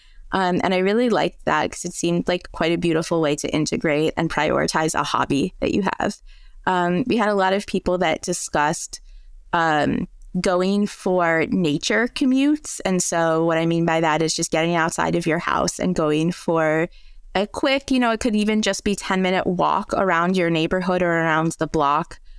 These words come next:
as a way to get fresh air and as a way to designate that you're leaving your home and then coming back to your home. Um, I was recently visiting and staying with a friend of mine, and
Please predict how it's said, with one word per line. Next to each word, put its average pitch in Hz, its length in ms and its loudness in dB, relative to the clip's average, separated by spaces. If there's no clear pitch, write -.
as 190 160 0
a 185 80 2
way 165 200 2
to - 140 -4
get 170 280 -2
fresh - 360 -2
air 151 320 2
and 156 120 2
as 160 120 -2
a 156 60 0
way 147 160 2
to - 160 -6
designate 147 640 -2
that - 160 -2
you're 160 220 2
leaving 180 480 2
your 160 140 2
home 151 300 0
and 151 140 2
then 147 100 0
coming 147 300 0
back - 320 -4
to - 160 -4
your 151 160 0
home. 156 460 0
Um, 170 480 2
I 190 120 0
was 196 160 0
recently 202 580 0
visiting 175 520 0
and 170 160 0
staying 160 580 0
with 160 280 -2
a 170 80 0
friend 156 400 0
of 165 200 -2
mine, 147 440 2
and 160 400 0